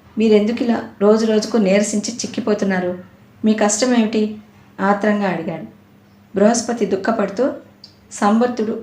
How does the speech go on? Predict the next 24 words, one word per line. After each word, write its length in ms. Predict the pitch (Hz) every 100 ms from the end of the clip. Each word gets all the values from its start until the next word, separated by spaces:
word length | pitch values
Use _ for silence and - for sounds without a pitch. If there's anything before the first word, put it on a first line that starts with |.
| -
గొప్ప 180 | 196 196
యాగం 360 | 247 202 202 233
చేయబోతున్నాడు. 720 | 226 185 180 180 170 160 - - - - _ - - 214
అందువల్ల 560 | 214 208 208 214 214 - - - -
నాకు 220 | 208 208
ఈర్ష్య, 440 | 202 214 220 - 233
దిగులు 300 | 208 208 208
పట్టుకున్నాయి. 560 | 185 - 185 160 160 - - - - _ -
వాటి 180 | 208 220
వల్ల 200 | 214 240
ఇలా 240 | 254 214
మారిపోయాను," 640 | 196 185 208 - - 165 - -
అన్నాడు. 320 | 165 160 151 - - - - _ - -
అది 160 | 208
విని 340 | 208 220 247 254 202
ఇంద్రుడు 300 | 214 247 240
ఆశ్చర్యచకితుడయ్యాడు. 1120 | 190 220 269 254 - 202 - 165 165 156 - - - - - -
"స్వామి, 460 | - 185 202 185 185 - - - -
అన్నీ 240 | 185 220 269
తెలిసిన 400 | 269 220 214 196
విజ్ఞులు 380 | 185 185 214 185
మీరు. 220 | 165 - - - _ _ - -
దేవతలంతటి 640 | 202 208 247 247 214 - 196
వాళ్లకు 400 | 190 208 -